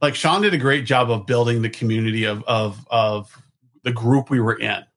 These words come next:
We didn't know anybody knew each other before this started, and we should be at each other's throats. Like, you know, we should be fighting the whole time.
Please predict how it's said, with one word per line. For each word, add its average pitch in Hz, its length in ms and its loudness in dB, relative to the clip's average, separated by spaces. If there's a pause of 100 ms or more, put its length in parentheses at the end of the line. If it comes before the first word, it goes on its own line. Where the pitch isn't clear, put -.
(160)
We 160 80 4
didn't 202 100 2
know 180 280 2
anybody 170 540 2
knew 151 240 6
each 147 160 2
other 131 200 0
before 117 400 0
this 113 160 -4
started, 120 400 -4 (580)
and 143 380 0
we 151 180 4
should 202 360 0
be 190 160 0
at 147 120 2
each 143 160 -2
other's 135 240 0
throats. 104 280 -6
Like, 110 180 -10
you 139 140 0
know, 117 100 0
we 123 100 0
should 226 320 2
be 196 140 4
fighting 143 460 2
the 104 100 -2
whole 104 220 -2
time. - 320 -10